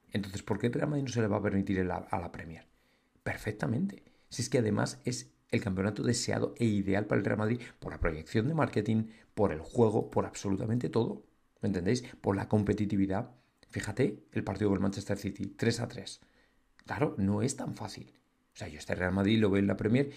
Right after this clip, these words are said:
y evidentemente sería una maravilla porque nos daría una exposición espectacular. Entonces, yo personalmente creo que,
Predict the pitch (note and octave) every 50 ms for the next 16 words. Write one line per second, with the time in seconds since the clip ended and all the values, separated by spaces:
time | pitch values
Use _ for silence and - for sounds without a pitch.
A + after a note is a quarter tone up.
0 | - - - - E2 D#2 D#2+ E2+ F#2 F#2 G2 F#2+ G2+ A#2+ A#2+ G#2+ G#2 G#2 G#2+ -
1 | - B2 A2 A2 A2+ B2 C#3 D3 C#3 A#2 G#2 A2+ - - - - F#2 F2+ E2+ E2
2 | D#2+ - D#2 E2 F#2 G2 G#2 G#2 - - - - - G#2 A2 G2 G#2+ A#2+ B2+ B2
3 | - - - _ - - A#2+ - - - G2 - - F2 E2 - - D#2+ D#2 F2+
4 | C#3 - - - - _ _ _ _ _ _ _ _ _ _ _ _ _ _ _
5 | _ _ _ - A#2+ A2+ G2+ G2+ G2 F#2+ G#2+ A#2 - - - - - _ _ -
6 | G#2+ F#2+ G#2 G2 G2 G2 G2 G2 F#2+ F#2+ F#2+ G2+ G2 - F#2 F#2+ G#2+ G#2+ C#3+ B2+
7 | A2+ - - -